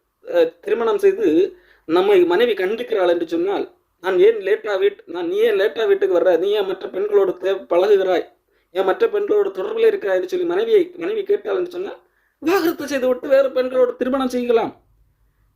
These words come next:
என்று சொல்லி ஒரு ஜான் ஜெபராஜ் ஒரு ரோல் மாடலாக இன்றைக்கு இளைஞர்களுக்கு இருக்கிறார். யாருக்கு? ஜான் ஜெபராஜை பின்பற்றி செல்லுகிற இளைஞர்களுக்கு. அப்போ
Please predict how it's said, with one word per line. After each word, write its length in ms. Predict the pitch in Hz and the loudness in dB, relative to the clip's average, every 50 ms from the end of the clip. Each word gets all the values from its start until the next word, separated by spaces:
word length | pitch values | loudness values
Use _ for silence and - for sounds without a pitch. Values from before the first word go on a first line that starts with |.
| _ - | _ -2
என்று 300 | 156 147 175 233 269 285 | 2 2 4 4 2 2
சொல்லி 220 | 247 220 208 214 277 | 2 2 2 2 2
ஒரு 160 | 294 - 226 165 | -2 -2 -4 -2
ஜான் 260 | 175 190 226 269 269 | 0 0 0 0 0
ஜெபராஜ் 300 | 254 240 233 247 247 254 | 0 -2 -2 0 2 2
ஒரு 100 | 233 214 | 2 4
ரோல் 220 | 220 233 269 285 | 4 2 2 2
மாடலாக 440 | 285 262 240 - 208 208 196 185 220 | 2 0 -2 -2 -2 -2 -2 2 0
இன்றைக்கு 340 | 247 240 226 220 202 - 262 | 0 0 2 -2 -2 -2 -2
இளைஞர்களுக்கு 520 | 214 220 220 226 220 202 202 196 196 - 202 | 0 0 2 2 2 2 0 0 0 -2 -4
இருக்கிறார். 400 | 220 - - 175 170 170 - - - _ _ _ _ _ _ _ - | -4 -4 -4 -2 -2 -2 -4 -6 -10 _ _ _ _ _ _ _ -2
யாருக்கு? 400 | 165 185 202 196 190 - 190 226 - _ _ _ - - _ _ _ | -2 0 0 0 -2 -2 -6 -8 -8 _ _ _ -20 -20 _ _ _
ஜான் 260 | 147 160 170 196 214 | -2 0 0 0 0
ஜெபராஜை 400 | 208 208 202 196 190 185 185 190 185 | -2 -2 -4 -2 -6 -4 -4 -6 -8
பின்பற்றி 460 | - - 185 202 196 190 190 - 180 | -6 -8 -8 -6 -6 -8 -8 -10 -12
செல்லுகிற 400 | - - 156 160 151 - - 202 190 135 - - - _ _ _ _ _ - 151 | -12 -10 -10 -8 -8 -8 -8 -8 -8 -8 -8 -12 -16 _ _ _ _ _ -4 0
இளைஞர்களுக்கு. 560 | 160 185 196 190 170 147 127 127 - - - _ _ _ _ _ _ _ | 2 2 2 2 0 -2 -2 -6 -8 -10 -20 _ _ _ _ _ _ _
அப்போ 140 | - 139 | 0 2